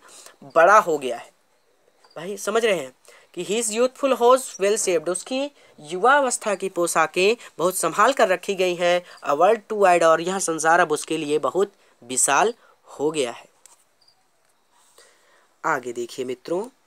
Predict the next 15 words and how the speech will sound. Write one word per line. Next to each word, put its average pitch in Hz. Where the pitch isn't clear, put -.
आगे 139
कहते 185
हैं 170
कि 208
for, 202
क्योंकि 208
he 220
shrunk, -
sank। 139
shrunk 254
का 262
मतलब 240
होता 226
है 190
सिकुड़ना, 151